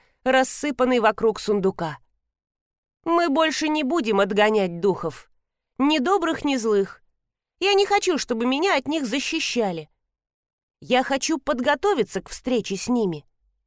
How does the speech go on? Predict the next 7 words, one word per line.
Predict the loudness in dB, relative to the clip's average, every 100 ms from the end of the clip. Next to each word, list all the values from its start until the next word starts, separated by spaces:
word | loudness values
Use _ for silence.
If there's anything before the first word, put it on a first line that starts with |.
| _ _ _
и | 0 2
победить». | 2 2 2 4 0 0 -12 _ _ _ _ _ _ _ _ _ _ _ _ _ _ _ _ _ _ _ -8
Бабушка | 0 0 0 -4 -2
внимательно | 0 0 0 -2 -2 -4 -4
посмотрела | -6 -4 -4 -4 -6 -6 -8
на | -10
нее. | -10 -14 -18